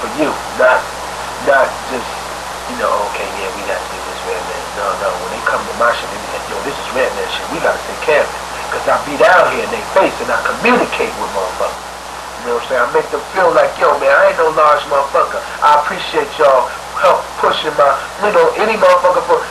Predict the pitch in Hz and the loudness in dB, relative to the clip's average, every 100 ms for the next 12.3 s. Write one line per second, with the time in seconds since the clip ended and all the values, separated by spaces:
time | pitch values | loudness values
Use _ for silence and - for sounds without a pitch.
0 | - - 240 254 247 247 - 214 - - | -2 2 4 6 6 6 6 6 6 4
1 | 214 220 214 - 226 220 214 214 226 220 | 2 2 0 2 4 6 6 6 4 2
2 | - - - 185 - - - - - - | 0 -2 2 2 4 4 4 0 -6 -10
3 | - - - - - - - 143 175 180 | -12 -12 -12 -12 -12 -12 -6 -2 0 0
4 | - 185 185 214 208 202 190 185 180 - | 4 2 2 0 4 6 6 4 4 4
5 | 165 156 - 160 156 190 - - - - | 4 4 4 4 6 4 2 -6 -12 -12
6 | - - - - - - 123 127 - 135 | -12 -14 -12 -12 -12 -6 0 0 0 -2
7 | 143 143 - - - - - - - - | -4 -4 -10 -14 -12 -12 -12 -12 -12 -2
8 | 196 - 220 247 208 196 - 180 - - | 2 4 4 0 0 -2 -2 -2 -2 2
9 | 202 151 151 139 151 143 190 160 202 208 | 4 6 4 4 2 2 0 -2 -2 -2
10 | - - - - - - - - - - | -6 -10 -10 -10 -12 -12 -12 -12 -12 -12
11 | - - - - 139 131 147 147 143 147 | -12 -12 -12 -6 -4 -2 0 0 2 2
12 | 147 143 | 2 0